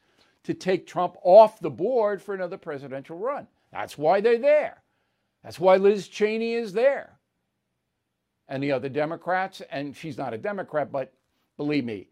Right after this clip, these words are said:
she's not gonna be a Republican elected official much longer. She will lose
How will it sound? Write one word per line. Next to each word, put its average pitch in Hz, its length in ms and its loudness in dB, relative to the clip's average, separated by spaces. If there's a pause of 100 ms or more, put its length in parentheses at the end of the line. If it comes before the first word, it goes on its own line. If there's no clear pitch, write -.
(880)
she's 151 300 -12
not 175 200 -4
gonna 170 140 -4
be 156 140 -2
a 151 80 0
Republican 147 760 -2
elected 135 920 -8
official 139 420 -8
much 113 260 -12
longer. 147 340 -2
She 143 200 -14
will 151 260 -6
lose 151 640 -6